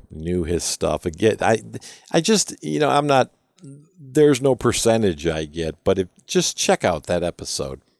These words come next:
It's called All You Need to Know Is Dave Glick Is the Guest.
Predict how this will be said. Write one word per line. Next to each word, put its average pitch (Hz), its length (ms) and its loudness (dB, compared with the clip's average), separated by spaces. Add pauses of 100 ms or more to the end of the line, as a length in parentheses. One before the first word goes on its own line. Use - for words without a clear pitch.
(680)
It's - 120 -16
called 104 200 2
All 98 140 6
You 95 100 0
Need 95 160 -4
to 87 60 -10
Know 87 160 -4
Is 82 120 -6
Dave 90 200 -6
Glick 85 240 -6
Is 78 120 -6
the 80 100 -8
Guest. 85 280 -2